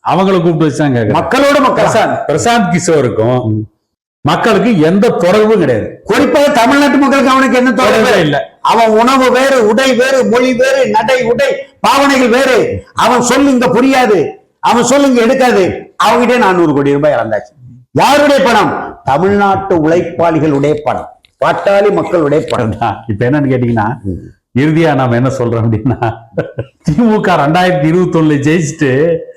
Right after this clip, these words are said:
Speaker 1: பிரசாந்த் கிஷோருக்கு நானூறு கோடி ரூபாய் கொடுத்ததுக்கு பெருமைப்பட்டிருப்பாங்க.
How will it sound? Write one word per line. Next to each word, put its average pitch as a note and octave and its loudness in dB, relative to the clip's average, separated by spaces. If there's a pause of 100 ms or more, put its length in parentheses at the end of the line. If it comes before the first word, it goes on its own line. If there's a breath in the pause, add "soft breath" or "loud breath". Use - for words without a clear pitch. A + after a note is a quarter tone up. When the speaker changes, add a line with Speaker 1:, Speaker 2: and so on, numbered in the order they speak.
(300 loud breath)
Speaker 1:
பிரசாந்த் F3 0
கிஷோருக்கு E3 0
நானூறு D#3 2
கோடி D3+ 0
ரூபாய் E3+ -2
கொடுத்ததுக்கு D#3 0
பெருமைப்பட்டிருப்பாங்க. D3+ -2